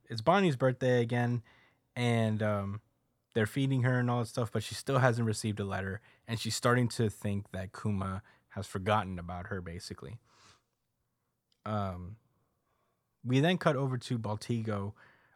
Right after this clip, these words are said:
um, where, you know, wait, Kuma saved you again. Oh, yeah, he ap-, where it seems that, uh, Kuma has been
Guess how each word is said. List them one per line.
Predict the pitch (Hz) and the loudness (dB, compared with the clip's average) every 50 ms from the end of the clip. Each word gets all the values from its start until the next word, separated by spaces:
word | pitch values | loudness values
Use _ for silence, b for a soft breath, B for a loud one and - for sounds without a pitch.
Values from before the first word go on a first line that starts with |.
| b _ _ | b _ _
um, | 101 104 104 101 98 95 87 87 85 98 - _ _ _ _ _ _ _ _ _ _ _ _ _ _ _ _ _ _ _ _ _ _ _ _ _ | -2 0 0 0 0 -2 -4 -6 -8 -10 -12 _ _ _ _ _ _ _ _ _ _ _ _ _ _ _ _ _ _ _ _ _ _ _ _ _
where, | - 113 110 110 107 104 101 98 98 95 95 92 - _ _ _ _ _ _ _ _ _ _ _ - | -6 -2 0 2 2 2 2 0 0 -2 -4 -4 -8 _ _ _ _ _ _ _ _ _ _ _ -10
you | 123 110 | -8 -8
know, | 101 85 82 110 - _ _ _ _ _ _ _ _ _ _ _ _ _ _ _ _ _ _ _ _ _ | -6 -8 -8 -10 -12 _ _ _ _ _ _ _ _ _ _ _ _ _ _ _ _ _ _ _ _ _
wait, | - 98 - - _ 120 120 | -10 -10 -10 -12 _ -20 -12
Kuma | - - 123 113 | -8 -6 -6 -6
saved | 107 - 113 110 107 | -6 -6 -6 -6 -6
you | 101 87 | -8 -12
again. | - - - B B B B B B B | -14 -18 -20 B B B B B B B
Oh, | 151 135 | 8 8
yeah, | 117 107 101 92 90 | 8 8 6 4 2
he | 95 123 117 120 | 0 0 0 0
ap-, | 113 110 - - - | 0 -2 -4 -10 -6
where | 147 135 127 123 123 123 | 0 4 4 6 6 4
it | 123 - | 2 0
seems | - - 214 208 185 | 0 2 2 4 4
that, | 175 160 139 120 - - | 4 4 2 2 0 0
uh, | 135 123 113 107 | 2 2 2 2
Kuma | - - - 143 139 131 120 117 110 104 101 98 - - - _ _ - | 0 -2 0 2 2 4 4 2 2 0 -2 -6 -10 -12 -18 _ _ -12
has | - - 120 110 | -6 -4 -4 -2
been | 107 110 117 113 110 107 107 | -2 -2 0 0 0 -2 -4